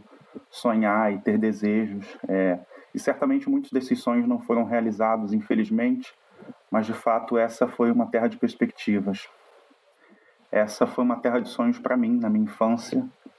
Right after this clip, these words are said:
é, quando eu ainda não morava na Baixada, mas vinha pra cá todas as semanas e, e entendia que esse era o espaço onde eu podia ser criança da maneira mais livre possível,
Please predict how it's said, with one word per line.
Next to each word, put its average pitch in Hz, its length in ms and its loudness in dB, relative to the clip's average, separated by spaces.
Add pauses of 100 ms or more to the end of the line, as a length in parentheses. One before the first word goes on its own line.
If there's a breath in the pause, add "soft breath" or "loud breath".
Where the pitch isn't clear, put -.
(200 loud breath)
é, 98 160 2
quando 104 220 -2
eu 104 60 0
ainda 107 180 0
não 113 160 0
morava 110 380 0
na 104 80 0
Baixada, 120 680 -2
mas 98 280 -2
vinha 110 240 0
pra 110 140 -2
cá 107 160 0
todas 113 300 2
as 113 120 0
semanas 117 680 0 (560 soft breath)
e, 107 520 2 (320)
e 127 120 0
entendia 117 520 0
que 123 140 -4
esse 123 160 -4
era 127 100 4
o - 20 -6
espaço 113 420 -2
onde 113 120 2
eu 110 40 2
podia 113 240 0
ser 110 180 -6
criança 113 340 -2
da 113 100 2
maneira 110 260 2
mais 123 240 2
livre 110 240 0
possível, 104 720 -2